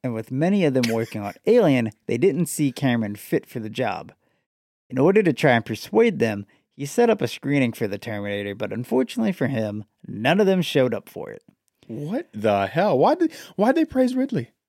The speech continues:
Speaker 2: Just from Aliens before?
Speaker 1: Oh, 'cause they had worked with him on different projects, so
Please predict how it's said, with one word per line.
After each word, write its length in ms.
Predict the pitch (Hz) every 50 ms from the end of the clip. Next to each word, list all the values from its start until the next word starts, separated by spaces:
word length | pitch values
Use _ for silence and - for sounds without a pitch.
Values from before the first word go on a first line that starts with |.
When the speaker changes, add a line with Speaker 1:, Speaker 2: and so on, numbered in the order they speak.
| _ _ -
Speaker 2:
Just 160 | 147 147 -
from 120 | 170 151
Aliens 280 | 131 127 143 160 160 151
before? 360 | 156 135 - 151 160 202 269 -
Speaker 1:
Oh, 140 | 180 170 156
'cause 160 | - 165 147
they 140 | 151 147 127
had 100 | 113 107
worked 260 | 120 143 156 - -
with 200 | 113 113 104 -
him 100 | 110 104
on 160 | 104 104 104
different 300 | 104 110 107 - 104 -
projects, 480 | 131 131 127 123 117 104 104 107 - -
so 340 | - 113 104 101 98 98